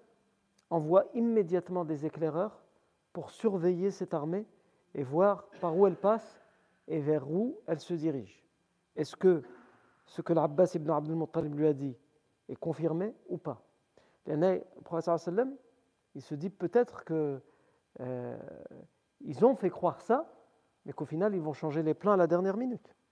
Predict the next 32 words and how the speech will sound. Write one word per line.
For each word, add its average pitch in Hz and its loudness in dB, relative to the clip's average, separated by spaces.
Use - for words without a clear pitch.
Il 131 -8
y - -4
en 139 -2
a 151 0
comme 151 -2
on 143 -2
dit, « 175 2
Al-harbu 190 0
khud'a », 180 0
la 139 0
guerre 196 2
n'est 180 -2
que 208 -6
tromperie. 196 -6
On 143 -6
essaie 151 -4
de 139 -14
faire - -6
croire 170 2
des 160 0
choses, 175 -2
on 147 -12
donne 165 2
des 156 -2
indices 170 -2
pour 151 -12
faire 165 -6
croire 180 0
des 165 2
choses 160 0
à 156 4
l'ennemi, 170 0